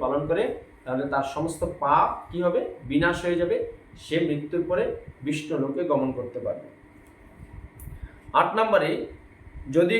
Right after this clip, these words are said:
কোনো মূঢ় ব্যক্তি জেনেও রাধাষ্টমী ব্রত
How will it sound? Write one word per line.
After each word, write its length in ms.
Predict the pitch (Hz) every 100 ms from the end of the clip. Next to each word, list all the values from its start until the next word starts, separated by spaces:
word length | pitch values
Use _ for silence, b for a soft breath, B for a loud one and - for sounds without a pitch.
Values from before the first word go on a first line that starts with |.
| 226
কোনো 160 | 214 220 185
মূঢ় 180 | 175 208 202
ব্যক্তি 360 | 208 208 - 214 175 151
জেনেও 340 | 175 226 180 - - - - - - - - - - - - - 131
রাধাষ্টমী 640 | 143 175 220 - 226 220 196
ব্রত 220 | 175 170